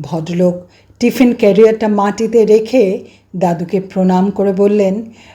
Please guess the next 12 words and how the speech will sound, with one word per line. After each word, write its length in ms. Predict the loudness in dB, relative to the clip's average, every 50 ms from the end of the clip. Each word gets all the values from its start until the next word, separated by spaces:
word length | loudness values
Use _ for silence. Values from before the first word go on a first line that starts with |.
| _ _ -2
"কালকে 560 | 0 2 4 4 4 2 0 0 0 0 0 0 -2
অনেক 600 | -2 0 2 2 4 4 4 6 4 4 4 0 0
রাতে 320 | 2 2 2 2 2 0
ফিরেছি, 580 | 0 0 0 0 0 0 0 -2 -2 -2 -2 -2 -4 -8 -14 -20 _ -10
আজকে 420 | -8 -6 -6 -6 -6 -4 -4 -4
তোমার 360 | -2 -2 -2 0 0 0 -2
জন্য 300 | -2 -2 -2 0 0 0
লুচি 460 | 0 2 2 2 2 0 0 0 0
মাংস 400 | 2 2 0 0 -2 -2 -4 -6
করে 300 | -6 -6 -6 -4 -4 -2
নিয়ে 220 | -2 -2 -2 -2 -4
এলাম। 320 | -4 -6 -8 -10 -12 -14